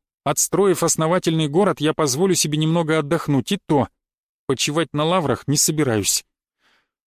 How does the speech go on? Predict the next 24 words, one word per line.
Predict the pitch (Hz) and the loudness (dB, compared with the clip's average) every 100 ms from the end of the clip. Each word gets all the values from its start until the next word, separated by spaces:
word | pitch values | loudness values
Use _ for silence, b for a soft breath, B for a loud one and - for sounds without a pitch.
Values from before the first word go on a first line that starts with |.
| _ _ _ _ | _ _ _ _
Уж | 123 - | -4 -2
не | 113 | -2
знаю, | 104 135 101 | 0 0 0
зачем | 92 107 - 226 | 0 0 0 0
выдал | 170 190 175 | 0 0 0
всю | 165 - 180 | 0 0 0
эту | 165 | -2
тираду. | - 165 165 139 117 _ _ _ | -2 0 0 -2 -6 _ _ _
Она | 160 185 180 156 | -2 0 0 0
сама | - 208 190 | 0 2 0
как-то | 131 143 147 | 0 -2 0
соткалась | - 156 175 165 123 | 0 0 0 2 2
в | 117 | 0
моей | 120 160 143 | 0 0 0
голове. | 127 151 131 101 - _ _ _ _ _ _ _ _ _ | 2 2 2 -2 -4 _ _ _ _ _ _ _ _ _
Артефакт, | 120 123 127 - 220 - - _ - | -6 -4 -4 -2 -4 -4 -16 _ -2
найденный | 143 131 143 135 | -2 0 2 2
мною | 123 156 | 2 2
в | 127 | -2
пещере, | - 139 - 214 139 | -4 -2 0 0 2
я | 139 | 2
сжимал | 135 107 147 180 151 | 0 0 0 0 0
правой | 151 147 143 | -2 0 0
рукой. | 151 - 98 | 0 0 -2